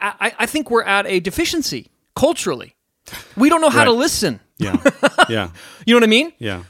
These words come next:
Speaker 1: Like, we just assert that's wrong.
Speaker 2: Yeah. Yeah,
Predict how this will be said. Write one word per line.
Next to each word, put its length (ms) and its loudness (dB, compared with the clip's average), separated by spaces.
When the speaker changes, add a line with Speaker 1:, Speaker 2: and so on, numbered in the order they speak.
Speaker 1:
Like, 160 0
we 140 2
just 420 -2
assert 760 0
that's 400 -2
wrong. 380 -8
Speaker 2:
Yeah. 180 -14
Yeah, 220 -2